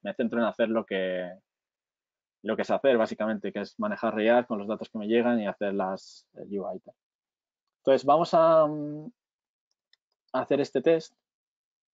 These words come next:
A ver qué tengo por ahí. Vamos a quitar los onlys que tengo por aquí, que los estaba preparando antes.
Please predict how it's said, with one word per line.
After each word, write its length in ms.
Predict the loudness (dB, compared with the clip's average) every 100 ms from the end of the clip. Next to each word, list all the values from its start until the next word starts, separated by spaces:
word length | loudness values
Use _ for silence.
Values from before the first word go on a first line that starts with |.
| -14
A 120 | -10
ver 140 | -8 -10
qué 80 | -10
tengo 220 | -10 -6
por 100 | -2
ahí. 240 | -2 -4 _ _ _ _ _ _ _ _ _
Vamos 140 | -4 0
a 20 |
quitar 200 | 2 2
los 180 | 2 0
onlys 300 | 2 0 0
que 80 |
tengo 200 | -2 0
por 140 | 0 -2
aquí, 240 | -2 -8 -10 _ _ _ _ _ _ _ _ _ _ _ _ _ _ _ _ _ _ -16
que 80 | -14
los 160 | -14
estaba 240 | -8 -6 -4
preparando 420 | -2 -2 -2 0
antes. 420 | -2 -2 -8 _